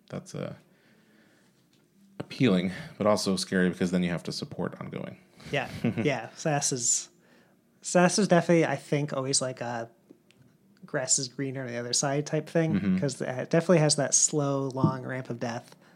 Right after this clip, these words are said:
Speaker 1: Mm-hmm.
Speaker 2: Um, you know, and I'm sure there's ways around that. I'm hopefully, if I wanna do one, I have one I, in the back of my mind that I might try out. And I'm hoping that my current audience could help kickstart that into something that's, you know, starts with a, a decent user base instead of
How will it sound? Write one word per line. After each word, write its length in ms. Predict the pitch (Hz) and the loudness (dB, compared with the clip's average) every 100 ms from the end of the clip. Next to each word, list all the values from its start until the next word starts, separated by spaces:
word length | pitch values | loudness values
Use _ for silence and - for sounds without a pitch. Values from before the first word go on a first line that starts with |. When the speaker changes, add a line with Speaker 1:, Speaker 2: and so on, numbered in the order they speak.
| - | -8
Speaker 1:
Mm-hmm. 240 | 90 95 - - _ _ | -2 -2 -4 -14 _ _
Speaker 2:
Um, 600 | - 135 131 127 123 123 120 _ _ _ - | -8 -6 -4 -6 -8 -10 -12 _ _ _ 2
you 100 | 185 | 4
know, 200 | 139 139 | 4 0
and 120 | 170 | 2
I'm 100 | 165 | 2
sure 160 | 170 233 | 4 4
there's 160 | 208 170 | 4 6
ways 200 | 156 131 | 4 4
around 260 | 127 143 | -2 -2
that. 180 | 117 104 | -4 0
I'm 180 | 160 180 | 6 8
hopefully, 640 | 156 147 - 139 135 143 | 8 4 2 0 0 0
if 140 | 147 143 | -2 -2
I 60 | |
wanna 240 | 135 131 123 | -2 -2 -4
do 200 | 131 131 | -2 -2
one, 120 | 123 | 0
I 60 | 147 | 6
have 160 | 202 | 6
one 140 | 202 160 | 8 6
I, 220 | 151 147 - - | 4 0 -6 -2
in 120 | 165 | 0
the 80 | 143 | 2
back 140 | 143 | 0
of 40 | 143 | -2
my 100 | 127 | -4
mind 260 | 127 127 | -4 -6
that 80 | 120 | -6
I 60 | 123 | -6
might 160 | 120 | -8
try 220 | - 135 123 | -6 -4 -2
out. 220 | 120 - - - _ _ _ _ _ - | -4 -6 -16 -20 _ _ _ _ _ -10
And 460 | 156 147 143 139 | -4 -2 -2 -2
I'm 100 | 139 | -4
hoping 520 | 139 170 165 170 156 143 | 0 4 4 4 2 2
that 240 | 143 147 | 0 0
my 300 | 147 135 131 - | -2 -2 -4 -8
current 340 | - 165 143 | -2 0 0
audience 760 | 139 143 135 131 - - - - - | -2 -2 -2 0 0 2 0 -2 -4
could 160 | 143 | -4
help 360 | 123 139 - - | 0 0 -2 -10
kickstart 560 | - - - - 139 - | -12 -4 0 0 0 -2
that 260 | 123 113 | -4 -4
into 200 | 139 131 | -6 -4
something 500 | 123 - 131 127 123 | -2 -2 -4 -6 -6
that's, 480 | 127 - - - - - | -6 -4 -4 -6 -10 -6
you 100 | 143 | -4
know, 240 | 127 - | -4 -4
starts 640 | - - - 160 151 - | -2 0 4 4 4 0
with 180 | 143 135 | -2 -4
a, 140 | 127 - | -4 -6
a 140 | 131 | -6
decent 340 | 120 131 127 123 | -6 -4 -6 -6
user 220 | 131 117 | -8 -6
base 300 | 110 113 - | -6 -4 -4
instead 400 | - - 127 117 | -2 -2 -2 -2
of 260 | 113 120 | -4 -8